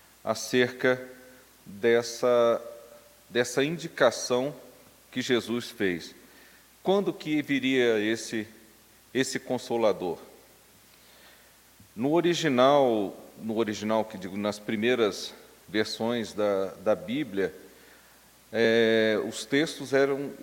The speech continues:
estavam escritos em grego, né? E a palavra que foi utilizada era paracleto. Então, "eu vos enviarei", né, um parac-, claro, Jesus disse em hebraico, mas depois, a, a, o,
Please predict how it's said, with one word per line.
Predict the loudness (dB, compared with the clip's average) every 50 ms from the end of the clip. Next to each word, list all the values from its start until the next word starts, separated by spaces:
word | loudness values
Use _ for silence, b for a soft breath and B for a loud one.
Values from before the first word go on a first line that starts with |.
| -18 -18 -20 -20 -16
estavam | -14 2 6 8 8 8 6 2 -4
escritos | -6 -6 -4 -4 -4 -4 -4 -8 -8 -4
em | -4 -4
grego, | -2 0 2 2 4 2 2 0 -4 -12 -16 -16 -16 -18 -18 -18 -20 -20 -20 -16
né? | -14 -12 -12 -12 B B B B B B B B _
E | 2 4
a | 4
palavra | 8 8 8 10 10 8 8 6 2 -2
que | -4 -6
foi | -4 0 0 0
utilizada | 0 -2 -4 -8 -6 -6 -6 -2 0 2 4 4 4 2 0 -2 -6 -6 -10 -16 -20 -20 -20 -20 -20 -20 -20 _ _ _ _ _ _ _ _ _ _ _ -12 -2
era | 0 4 4 4
paracleto. | 4 4 4 4 6 8 6 4 4 0 0 2 4 4 4 2 0 -6 -12 -12 -14 -14 -18 -20 -20 -20 -20 -20 -20 -20 -20 -20 -20 -20 b b b b b b b b b b _ -20 _ _ _ -16
Então, | -16 -8 -4 -4 -2 -2 -2 -2
"eu | -4
vos | -4 -6 -6 -4 -2
enviarei", | -2 -2 -2 0 0 2 2 2 2 2 2 2 0 -4 -10 -16 -20 -20 -20 -18 -14
né, | -8 -4 -2
um | -2 -2 -4
parac-, | -2 4 4 6 6 6 2 0 -6 -14 -4 4
claro, | 6 6 6 6 2 -2
Jesus | -6 -8 -6 -6 -6 -8 -6
disse | -8 -12 -10 -6 -4
em | -4
hebraico, | -4 -2 2 6 6 6 6 4 2 -2
mas | -4 -2
depois, | -2 -4 -4 -2 -2 -2 -2 -2
a, | -4 -6
a, | -6 -4 -2 0 0 0
o, | 0 -2 -6 -8 -12